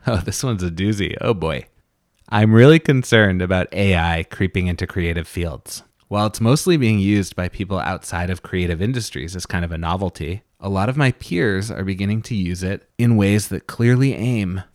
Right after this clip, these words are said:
to push artists out of jobs. I find the entire thing gross, especially given that these A Is are trained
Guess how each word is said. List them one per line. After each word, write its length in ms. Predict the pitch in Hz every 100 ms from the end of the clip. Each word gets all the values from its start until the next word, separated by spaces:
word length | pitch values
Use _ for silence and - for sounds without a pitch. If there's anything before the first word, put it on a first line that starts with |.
| _
to 120 | - 98
push 240 | 110 - -
artists 340 | 98 95 -
out 140 | 82
of 100 | 82
jobs. 520 | 78 90 58 - - - _ -
I 100 | 101
find 280 | - 104
the 80 | 107
entire 340 | 110 101 90 87
thing 200 | 87 87
gross, 500 | 101 76 - - - -
especially 480 | - - - - 156
given 300 | 127 113 120
that 140 | 98
these 200 | 98 95
A 180 | 92 95
Is 240 | 92 101 107
are 80 |
trained 500 | 107 - 92 90 95